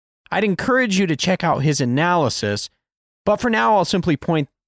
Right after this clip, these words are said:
out that critical theory does this.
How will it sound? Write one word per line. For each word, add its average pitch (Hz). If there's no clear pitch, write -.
out 151
that 127
critical 175
theory 147
does 131
this. -